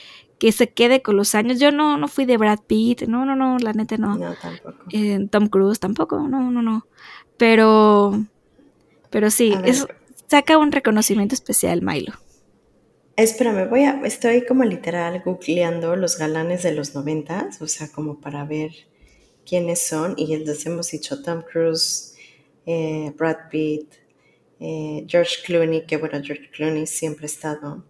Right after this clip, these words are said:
Speaker 2: eh, Bruce Willis se llama este, pero como que ninguno de estos,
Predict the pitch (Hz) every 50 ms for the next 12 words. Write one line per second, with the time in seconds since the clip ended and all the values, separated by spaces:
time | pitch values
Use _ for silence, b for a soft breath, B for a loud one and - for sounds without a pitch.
0 | _ _ b b b b b b b b b b _ _ 165 160 165 160 156 156
1 | 151 - 165 160 165 160 160 - - - - - - - 180 175 165 165 160 165
2 | 202 - - - 170 156 156 151 156 156 151 143 - - - - - 247 311 294
3 | - - _ b b b b b b b b - 196 190 196 190 196 - 196 196
4 | 196 196 202 208 202 202 196 196 196 196 196 226 233 254 269 262 247 214 214 -
5 | - - - 208 208 208 202 196 196 - - - - -